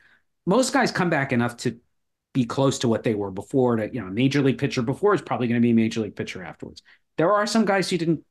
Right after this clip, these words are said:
don't come back. Gunnar Hoglund in the, uh, Oakland system, stuff just never came back.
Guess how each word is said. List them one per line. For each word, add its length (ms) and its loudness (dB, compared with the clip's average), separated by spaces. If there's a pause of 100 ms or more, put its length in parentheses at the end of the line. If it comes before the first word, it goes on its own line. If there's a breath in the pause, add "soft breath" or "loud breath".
don't 180 0
come 160 0
back. 200 -6
Gunnar 180 2
Hoglund 640 -2
in 240 0
the, 340 0 (580)
uh, 320 -2
Oakland 320 -2
system, 420 -10 (180)
stuff 280 -4
just 160 -4
never 160 0
came 220 -8
back. 340 -10